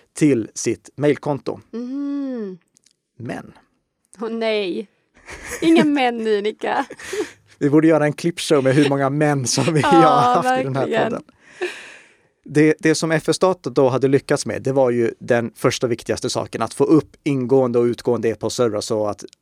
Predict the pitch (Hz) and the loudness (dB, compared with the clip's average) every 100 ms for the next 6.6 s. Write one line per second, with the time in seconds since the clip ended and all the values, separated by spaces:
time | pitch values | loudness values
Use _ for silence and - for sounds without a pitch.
0 | _ _ 120 117 113 113 107 107 113 107 | _ _ -6 -4 -4 -4 -6 -8 -8 -6
1 | - - 113 - 110 - - - - - | -6 -6 -6 -8 -10 -12 -14 -16 -16 -10
2 | 220 208 208 _ _ _ _ _ _ _ | -8 -6 -10 _ _ _ _ _ _ _
3 | _ _ _ 120 123 113 107 _ _ _ | _ _ _ -4 -2 -2 -6 _ _ _
4 | _ - 113 113 117 131 117 - 135 123 | _ -8 -4 -4 -4 -4 -4 -2 -2 -4
5 | 110 - - 110 - 98 127 110 90 107 | -6 -4 -2 -2 -4 -6 -4 -4 -6 -8
6 | - 127 139 - - | -6 -4 -4 -6 -14